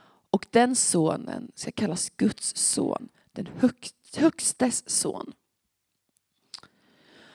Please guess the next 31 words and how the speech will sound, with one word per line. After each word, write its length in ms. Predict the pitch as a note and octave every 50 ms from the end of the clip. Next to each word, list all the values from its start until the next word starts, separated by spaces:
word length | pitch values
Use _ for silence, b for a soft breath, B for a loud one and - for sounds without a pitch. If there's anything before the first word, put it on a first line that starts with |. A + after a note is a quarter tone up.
| b b b b b b b b b -
Men 120 | - G#3+
eftersom 260 | A#3 A3 - - B3
att 80 | A#3+ A#3
hon 100 | C4 B3
inte 140 | A#3+ G#3+ B3
haft 280 | C4 C#4 D4+ - -
en 100 | A3+ G#3
man 260 | A3 C4 D4+ C#4+ B3+ -
så 100 | - G#3
frågar 460 | - - A#3 G#3+ G3 G3 A#3 B3 C4
hon, 240 | A3+ E3+ D#3+ D#3+ -
"Men 100 | - A3
hur 640 | G#3 G3+ F#3 F#3+ A#3+ E4+ G4+ F4+ G#3 D#3 D#3 - - - _ _
ska 260 | - - - - E3+ F3
detta 480 | F3+ A#3+ B3 - - _ - - F#3+
ske? 420 | - - - F#4 F#4 - - - - - _ _ _ _ _ _ _ _ _ _ _ _ _ _ -
Hur 220 | - F4 F#4+ E4
ska 200 | - - - G3+
det 60 | -
gå 120 | - - -
till?" 300 | - - - - - - _ _ _ _ _ _ _ _ _ _ _ _ _ _ _ _ _ _ _ _ _ _ _ _ _ _ _ _ _ _ - _ b b b b b b b b b
Hon 120 | B3+ C4+ B3
får 120 | - A3
svaret 560 | - - - G#3+ F#3 F3 E3 - - - - -
att 240 | - F#3 - - -
helige 400 | - - A3 B3 A3+ G3+ F#3+ - -
ande 340 | - A3+ B3 G#3+ G3+ G#3 A3+
ska 200 | C4+ - - -
komma 360 | - - - F2 - - -
över 160 | - - - -
henne. 300 | G3 - - - -